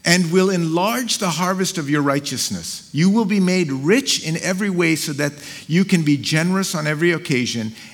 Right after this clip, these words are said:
and through us, your generosity will result in thanksgiving to God." If you want an illustration of this scripture, go home, get a tomato out of your,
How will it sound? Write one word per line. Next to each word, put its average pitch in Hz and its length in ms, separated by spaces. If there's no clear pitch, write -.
and 135 260
through 226 360
us, 143 360
your 147 160
generosity 135 720
will 120 200
result 117 520
in 117 140
thanksgiving 110 800
to 120 80
God." 92 320
If 135 120
you 220 120
want 277 160
an 180 100
illustration 175 640
of 160 80
this 151 140
scripture, 170 400
go 185 320
home, 160 320
get 156 180
a 185 80
tomato 160 480
out 135 140
of 117 100
your, 123 240